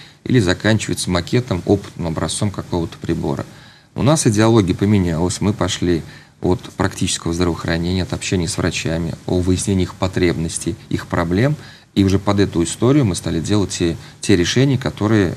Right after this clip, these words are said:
важны. Это первый блок. Второй блок. ВУЗ активно стал заниматься высокими технологиями. Виртуальная реальность, дополненная реальность, искусственный интеллект, нейротехнологии. И вот на стыке врачевания и I T у нас, э, несколько продуктов,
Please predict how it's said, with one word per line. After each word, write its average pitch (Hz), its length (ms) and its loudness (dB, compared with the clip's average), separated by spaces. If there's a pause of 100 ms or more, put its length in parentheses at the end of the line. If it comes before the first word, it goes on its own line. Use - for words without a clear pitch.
важны. 85 440 -2 (440)
Это - 200 -4
первый 92 360 4
блок. 80 260 0 (120)
Второй 117 340 2
блок. 117 340 2
ВУЗ 127 380 2 (440)
активно 131 460 4
стал 92 200 0
заниматься 95 460 2
высокими 92 480 2
технологиями. 80 760 -4
Виртуальная 98 600 0
реальность, 82 420 -2
дополненная 95 580 2
реальность, 82 380 -2
искусственный - 540 0
интеллект, 80 380 -4
нейротехнологии. 87 840 -2 (500)
И 87 80 2
вот 98 160 2
на 110 100 4
стыке 107 500 2 (120)
врачевания 98 720 2
и 92 140 0
I 95 160 4
T 185 260 0 (440)
у - 60 -4
нас, 101 360 0 (100)
э, 85 280 0
несколько 107 460 2
продуктов, 131 640 0